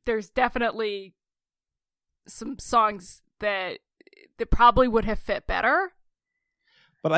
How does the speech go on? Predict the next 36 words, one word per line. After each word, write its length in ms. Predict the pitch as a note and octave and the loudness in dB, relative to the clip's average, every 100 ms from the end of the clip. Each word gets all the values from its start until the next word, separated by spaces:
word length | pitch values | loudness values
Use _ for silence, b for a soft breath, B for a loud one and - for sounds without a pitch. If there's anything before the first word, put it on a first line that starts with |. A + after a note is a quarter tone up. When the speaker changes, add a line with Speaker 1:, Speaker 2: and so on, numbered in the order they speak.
| E3+ - | 0 -2
Speaker 2:
I 100 | - | 0
guess 240 | G#3+ A3+ G#3+ | 2 2 0
Speaker 1:
And 80 | |
Speaker 2:
it 20 | F#3 | -6
still 280 | - G3 | -2 -2
counts, 320 | - E3+ B2 - | -2 -2 -4 -2
though, 100 | C3 | -2
because 300 | A#2+ C3 C3 | -2 -2 -2
it's, 180 | B2+ | -2
it's 300 | - C#3 - | -2 -4 -4
a 80 | C#3+ | -8
song 320 | C3 E3+ D#3+ | -4 0 0
that 160 | D3 B2+ | 2 2
would 100 | B2+ | 2
have 140 | B2+ | 2
been 120 | G#2+ B2 | 2 0
out 300 | F#2 A#2 C3+ | 0 -2 -2
in 140 | B2 | -2
the 100 | A2 | 0
world 460 | G2+ G2 G#2 A2 G2 | -2 -4 -4 -4 -4
that 160 | G#2 | -6
they 120 | G2 | -6
would 280 | G#2 F#2 G#2+ | -8 -4 -2
have 140 | G#2 E2 | -2 -6
heard. 500 | G2 G2 G#2+ G#2+ A#2 _ _ _ _ - B B - | -12 -8 -8 -10 -16 _ _ _ _ -20 B B 4
Speaker 1:
Well, 160 | A4 | 4
yeah, 320 | F#4+ G#4+ A#3 F3+ | 6 4 4 0
but 140 | C#4+ | -2
there's, 560 | D#4+ D4+ D4 C4 - - _ - F3 | 2 4 4 0 -12 -16 _ -16 -4
but, 220 | C#4+ D#4 - - - - | 0 0 -2 -20 -16 -12
see, 180 | - E4 | -6 0
I 40 | E4 | 0
even 240 | F#4+ G4+ | 0 -6
question 580 | - D4 - - A3+ G3+ | -2 -2 -2 -8 -8 -8
that 640 | G#3 G#3 C4 F#4+ - - - - _ _ _ _ _ _ | -6 -2 0 -2 -4 -14 -16 -20 _ _ _ _ _ _
because, 760 | - C4+ - D4 C#4 C4+ A#3 - | -6 2 4 4 2 0 -4 -16